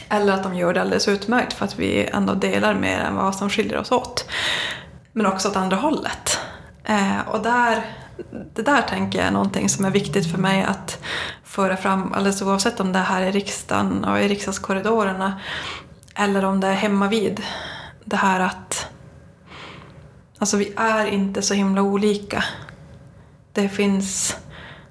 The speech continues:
så väldigt mycket mer som förenar oss än som skiljer oss åt. Eh, men att vi också måste, ja, men att jag förtjänar lika mycket att bli lyssnad på, eh,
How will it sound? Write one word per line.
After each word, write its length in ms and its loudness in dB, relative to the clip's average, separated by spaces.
så 420 2
väldigt 340 0
mycket 260 0
mer 180 2
som 220 0
förenar 420 2
oss 160 -2
än 160 0
som 160 0
skiljer 320 -2
oss 180 -2
åt. 540 -2
Eh, 480 2
men 400 2
att 580 -4
vi 300 2
också 320 0
måste, 600 0
ja, 80 -2
men 160 2
att 180 -2
jag 380 2
förtjänar 440 0
lika 320 0
mycket 260 -2
att 60 -4
bli 100 2
lyssnad 580 2
på, 300 0
eh, 380 0